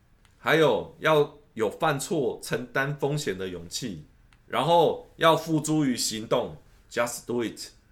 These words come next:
换句话说，在面对挑战，你可以越挫越勇，并且可以发掘到更多的潜力，培养出更多的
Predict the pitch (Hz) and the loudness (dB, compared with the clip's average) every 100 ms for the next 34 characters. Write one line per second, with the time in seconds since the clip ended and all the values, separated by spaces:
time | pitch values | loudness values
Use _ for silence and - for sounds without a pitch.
0 | _ _ _ _ 143 156 156 143 143 131 | _ _ _ _ -2 0 2 2 2 0
1 | 127 127 - - _ - 143 160 147 151 | 0 0 -6 -20 _ -2 0 2 2 2
2 | 147 - 92 92 131 110 80 - _ _ | 2 0 -4 -2 -2 -2 -6 -16 _ _
3 | _ 107 113 147 151 113 95 151 127 107 | _ -12 -2 2 2 0 -2 2 2 2
4 | - 147 117 120 117 92 82 73 - _ | -2 0 2 2 -2 -4 -8 -14 -18 _
5 | _ _ _ _ _ _ _ 170 151 123 | _ _ _ _ _ _ _ -4 0 0
6 | 87 - - 139 135 101 131 139 147 110 | 0 -4 -2 0 0 -2 -2 -2 -2 -2
7 | 131 127 147 127 127 127 123 98 - 85 | -2 0 0 0 -2 -2 0 -4 -6 -8
8 | 90 117 90 78 _ _ _ - 139 135 | -10 -12 -14 -16 _ _ _ -4 -2 -2
9 | 123 135 135 143 120 127 123 123 104 87 | -2 -8 -2 -2 -2 -4 -4 -2 -2 -4